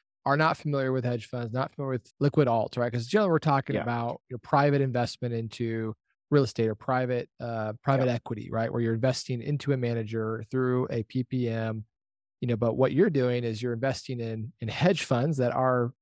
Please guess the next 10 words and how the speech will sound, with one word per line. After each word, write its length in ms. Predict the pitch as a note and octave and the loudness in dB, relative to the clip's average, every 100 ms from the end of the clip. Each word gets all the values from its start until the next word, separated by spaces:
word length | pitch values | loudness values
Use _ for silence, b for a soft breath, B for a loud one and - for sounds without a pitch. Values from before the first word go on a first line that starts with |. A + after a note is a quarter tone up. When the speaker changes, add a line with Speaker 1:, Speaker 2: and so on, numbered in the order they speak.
| _ | _
Speaker 1:
you 80 | - | -12
know, 80 | A2+ | -10
private 460 | - F3+ F3 C#3+ A#2+ | -2 4 4 4 0
in 80 | |
that 140 | A#2 A2 | -4 -8
sense, 280 | A2+ A#2+ - | -6 -6 -4
but 200 | - A2 | -6 -4
they're 100 | - | -8
trading 760 | A2+ - D#3 D#3+ D#3 A#2 A2 A#2 - _ _ _ _ | -6 0 4 6 6 4 2 -2 -6 _ _ _ _
on 440 | - C#3 C3+ B2 | 0 2 2 0